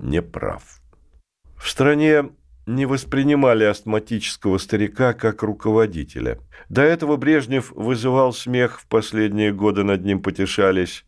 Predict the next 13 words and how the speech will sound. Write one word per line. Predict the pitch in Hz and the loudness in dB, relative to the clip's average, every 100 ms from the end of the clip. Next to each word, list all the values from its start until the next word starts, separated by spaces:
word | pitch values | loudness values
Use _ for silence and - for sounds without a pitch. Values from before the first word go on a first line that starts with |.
| - | -6
передразнивали | 95 90 92 101 95 95 90 90 | -2 0 2 2 0 -2 -2 0
его | 90 90 87 | 0 0 2
речь, | 98 104 - _ - - - - - | 2 0 -4 _ -20 -20 -20 -20 -12
знаменитые | 87 92 90 95 98 95 90 87 82 76 | -6 -2 0 2 2 0 2 2 2 0
сосиски-масиськи. | - 85 80 - 85 - 78 78 76 117 110 - 101 101 - _ _ _ _ _ _ - | -4 -4 -4 -2 -4 -2 -2 0 0 -2 -4 -2 -4 -4 -18 _ _ _ _ _ _ 0
А | 113 | 2
над | 123 127 | 2 -2
Черненко | - 135 127 143 151 143 143 | -2 0 2 2 0 0 -2
и | 131 | -2
потешаться | 131 127 127 - 143 - 113 | -6 -6 -4 2 0 0 -8
было | 101 110 101 | -2 0 0
как-то | 110 101 - | 0 -2 -2
глупо. | 104 123 120 - 71 - | 0 2 2 0 -4 -4